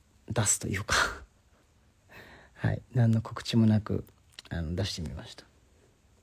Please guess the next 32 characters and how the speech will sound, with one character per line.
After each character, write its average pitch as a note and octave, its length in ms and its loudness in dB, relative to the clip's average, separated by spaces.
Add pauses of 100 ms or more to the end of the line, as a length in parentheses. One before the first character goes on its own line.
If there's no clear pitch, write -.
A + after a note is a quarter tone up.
(3500)
な B2 160 0
の A2 140 -6
で、 B2 260 -6 (840)
ち - 80 0
ょ C3+ 60 2
っ - 20 -
と - 160 -6
ね、 G#2+ 180 4
全 A2+ 220 4
然 A#2 100 4
今 B2 160 8
ま D3 140 10
で C3+ 100 6
の A2 100 6
マ A2 180 6
イ A2 40 4
ワ G#2+ 120 4
ス G#2+ 760 0
を G#2 160 2
聞 A2 280 -2
い G#2 40 0
て A2+ 160 -2
る A2 120 2
人 G#2 260 -2
か G#2 180 -2
ら G2 100 0
す - 220 -4
る G2+ 140 -2
と、 G2 560 0 (200)
ち - 140 -6
ょ A2+ 40 0
っ G#2 40 -2